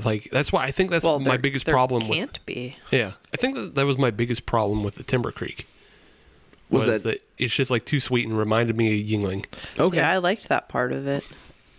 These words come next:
Speaker 2: But I don't, I don't
Speaker 1: Yeah.
Speaker 2: hate Yingling on the level that you hate Yingling.
Speaker 1: Right. <laughs>
Speaker 3: That is true. You have a burning hatred for it. Well, not a burning hatred. I don't know.
Speaker 2: I can still
Speaker 3: Smoldering?
Speaker 2: drink a Yingling.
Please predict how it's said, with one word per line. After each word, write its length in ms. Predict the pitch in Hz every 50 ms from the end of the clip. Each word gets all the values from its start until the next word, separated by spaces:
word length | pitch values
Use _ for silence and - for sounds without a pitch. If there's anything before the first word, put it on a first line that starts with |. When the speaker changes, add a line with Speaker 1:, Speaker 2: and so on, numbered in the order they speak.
| - _ _ _ _ -
Speaker 2:
But 100 | - -
I 120 | 147 151 156
don't, 100 | 165 -
I 140 | - 160 160
don't 180 | 165 156 -
Speaker 1:
Yeah. 60 | 151
Speaker 2:
hate 220 | 151 160 156 139 -
Yingling 380 | 135 143 143 135 135 131 131
on 80 | 131 131
the 80 | 135 127
level 260 | 127 127 127 120 123
that 120 | 127 - -
you 160 | 117 123 135
hate 240 | 139 139 147 - -
Yingling. 240 | 80 78 78 76 78
Speaker 1:
Right. 320 | 113 110 98 - - -
<laughs> 0 | -
Speaker 3:
That 180 | 190 - 113
is 100 | 160 151 -
true. 240 | 160 143 120 104
You 120 | 107 117 117
have 180 | 117 113 110
a 80 | 110 107
burning 400 | 104 98 101 117 117 117 113 107
hatred 340 | 107 110 110 107 - 107 104 -
for 180 | - 101 98
it. 100 | 98 - - - _ - _ - -
Well, 80 | 269 294
not 160 | 285 226 156
a 40 | 139
burning 380 | 123 - 139 139 135 131 123 113
hatred. 300 | 113 110 110 156 175 -
I 140 | - 285 277
don't 140 | 185 120 104
know. 200 | 107 110 107 - - _ _ -
Speaker 2:
I 160 | - 147 170 202
can 160 | 120 - 139
still 60 | 147
Speaker 3:
Smoldering? 260 | 147 160 170 190 208
Speaker 2:
drink 300 | 196 160 151 147 151 147
a 40 | 127
Yingling. 600 | 131 131 117 120 - - - - - - 151 151